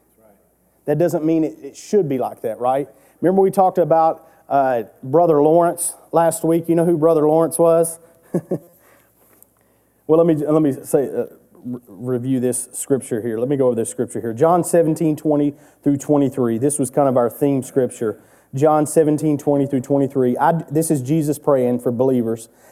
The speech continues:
"I do not pray for these alone, but also for those who will believe in me through their word." He was praying for his disciples, and he's praying for th-, the disciples that his disciples were gonna make,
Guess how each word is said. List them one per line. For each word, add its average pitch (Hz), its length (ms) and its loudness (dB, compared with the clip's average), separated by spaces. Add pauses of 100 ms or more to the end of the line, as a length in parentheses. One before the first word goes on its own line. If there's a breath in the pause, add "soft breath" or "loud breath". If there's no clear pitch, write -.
(120 soft breath)
"I 160 140 4
do 190 100 4
not 180 220 2
pray 180 180 4
for 165 160 2
these 151 240 2
alone, 143 380 4
but 135 100 4
also 160 300 2
for 143 140 -2
those 143 240 0
who 156 100 -2
will 135 160 2
believe 156 420 0
in 139 100 0
me 127 160 0
through 147 280 0
their 123 160 0
word." 113 400 -2 (180 soft breath)
He 147 100 -2
was 135 140 -2
praying 147 340 0
for 151 120 2
his 131 160 0
disciples, 135 720 0 (240 soft breath)
and 143 100 -2
he's 139 160 -2
praying 165 380 0
for 139 420 0 (240 loud breath)
th-, 131 220 -12 (160)
the 139 140 0
disciples 151 720 0
that 143 160 0
his 135 220 -2
disciples 139 640 0
were 127 140 0
gonna 123 220 0
make, 131 340 -2